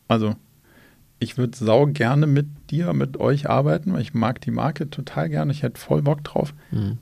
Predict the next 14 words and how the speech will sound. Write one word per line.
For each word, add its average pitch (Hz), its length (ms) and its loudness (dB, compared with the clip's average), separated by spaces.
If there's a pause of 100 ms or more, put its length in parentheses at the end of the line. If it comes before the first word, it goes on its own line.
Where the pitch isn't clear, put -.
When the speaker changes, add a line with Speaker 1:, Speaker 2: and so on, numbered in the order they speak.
(180)
Speaker 1:
Aber 131 300 -2
ich 123 120 -6
glaube, 139 520 0 (220)
du 127 120 -4
musst 143 160 0
dich - 80 -2
entscheiden. 113 440 0 (640)
Also 110 220 -2 (280)
entweder 113 760 2
macht 113 260 -6
ihr 110 60 0
das 104 220 -8
eine 151 420 2 (640)
oder 180 540 2